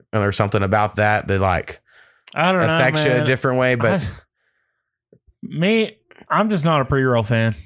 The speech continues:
Speaker 1: I don't do pre-rolls. Yeah, I roll my own. Um, but
Speaker 2: I mean, I roll my own because I just, I don't like the taste of the raw papers, I guess.
Speaker 1: Yeah, I ran out of, so we <laughs> have two on the table here.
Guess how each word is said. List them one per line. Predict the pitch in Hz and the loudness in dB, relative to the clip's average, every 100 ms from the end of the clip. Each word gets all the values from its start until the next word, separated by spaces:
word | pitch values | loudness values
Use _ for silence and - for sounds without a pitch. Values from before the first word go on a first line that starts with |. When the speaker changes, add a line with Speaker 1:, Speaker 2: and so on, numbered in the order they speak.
| - _ _ _ - | -20 _ _ _ -2
Speaker 1:
I | 143 | 0
don't | 160 | 2
do | 123 | 0
pre-rolls. | 113 101 95 92 104 | 0 2 2 2 2
Yeah, | |
I | 98 | 2
roll | 98 | 2
my | 90 90 | 2 0
own. | 90 87 - | 0 -2 -2
Um, | 101 101 98 - | 0 0 0 -4
but | - 120 - | -6 -2 0
Speaker 2:
I | 196 | 2
mean, | 196 | 2
I | 196 | 2
roll | 202 208 | 2 2
my | 196 202 | 2 0
own | 208 | 0
because | 160 160 | 0 0
I | 143 131 | 2 0
just, | 131 139 - _ | 0 -2 -4 _
I | - 160 | -2 0
don't | 226 220 | 0 0
like | 208 208 | 0 0
the | 185 | -4
taste | - 165 185 196 | -2 0 0 0
of | |
the | 185 | 0
raw | 170 175 190 | 2 2 2
papers, | 185 233 311 175 | 2 2 0 2
I | 143 | 2
guess. | 143 214 254 - - - - | 2 2 0 -4 -14 -20 -8
Speaker 1:
Yeah, | - 139 107 - - | 0 0 0 -6 -4
I | 127 151 165 - | 0 0 -2 -4
ran | 139 143 160 | -2 0 2
out | 156 165 | 2 0
of, | 175 151 127 | 0 -2 -2
so | 131 | 0
we | 131 | 2
<laughs> | |
have | 123 117 127 127 | 0 0 0 0
two | 139 | 0
on | 127 | 2
the | 117 | 2
table | 110 101 | 2 2
here. | 101 | 2